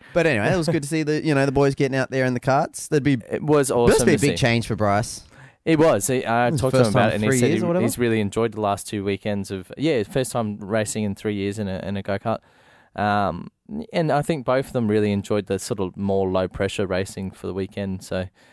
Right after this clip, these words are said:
Speaker 2: uh, it was good.
Speaker 1: So Bryce is staying here over the Townsville break, or has he gone back down to Queensland
Speaker 2: Bryce
Speaker 1: now?
Speaker 2: left this morning, I think it was.
Speaker 1: Okay, 'cause
Speaker 2: Uh,
Speaker 1: you
Speaker 2: or
Speaker 1: know
Speaker 2: yesterday morning.
Speaker 1: You know Erebus didn't actually go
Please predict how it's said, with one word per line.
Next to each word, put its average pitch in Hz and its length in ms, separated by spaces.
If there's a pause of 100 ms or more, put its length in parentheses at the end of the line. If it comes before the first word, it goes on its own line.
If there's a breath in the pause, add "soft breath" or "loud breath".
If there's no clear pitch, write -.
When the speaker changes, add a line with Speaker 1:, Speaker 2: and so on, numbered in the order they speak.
(320 soft breath)
Speaker 2:
uh, 98 60
it 98 140
was - 140
good. 147 200 (280)
Speaker 1:
So - 100
Bryce 143 300
is 104 80
staying 104 320
here 98 400 (160)
over 92 260
the 85 140
Townsville 98 460
break, 113 300
or 113 40
has 98 80
he 104 100
gone 95 160
back 92 220
down 92 320
to 90 240
Queensland 95 380
Speaker 2:
Bryce 120 280
Speaker 1:
now? 120 60
Speaker 2:
left - 340 (140)
this - 240
morning, 143 260
I 160 40
think 147 140
it 156 60
was. 220 280
Speaker 1:
Okay, - 300
'cause 113 240
Speaker 2:
Uh, - 60
Speaker 1:
you 139 60
Speaker 2:
or 131 40
Speaker 1:
know 131 60
Speaker 2:
yesterday 120 380
morning. 127 260 (340 soft breath)
Speaker 1:
You 139 100
know 147 120 (100)
Erebus 127 400
didn't 107 220
actually 101 380
go 98 340